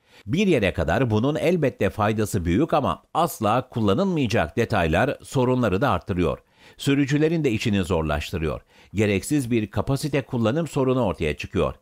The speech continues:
Bilgisayar teknolojisindeki gelişmelere yüz çevirelim demiyorum ama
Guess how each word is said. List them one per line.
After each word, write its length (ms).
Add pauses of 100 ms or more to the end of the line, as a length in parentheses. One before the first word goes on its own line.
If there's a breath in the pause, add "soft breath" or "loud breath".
(420 soft breath)
Bilgisayar 640
teknolojisindeki 1040
gelişmelere 640
yüz 380
çevirelim 540
demiyorum 420
ama 300